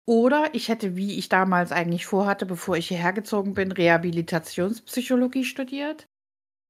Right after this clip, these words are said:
Da seh ich mich auch. Ja, doch.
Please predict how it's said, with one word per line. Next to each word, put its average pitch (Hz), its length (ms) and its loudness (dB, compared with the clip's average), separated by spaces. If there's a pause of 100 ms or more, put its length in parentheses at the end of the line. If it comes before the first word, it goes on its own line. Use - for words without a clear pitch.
(440)
Da 196 160 2
seh 196 220 2
ich 190 140 -4
mich 185 240 -2
auch. 214 380 -4 (200)
Ja, 175 480 6 (640)
doch. 196 380 0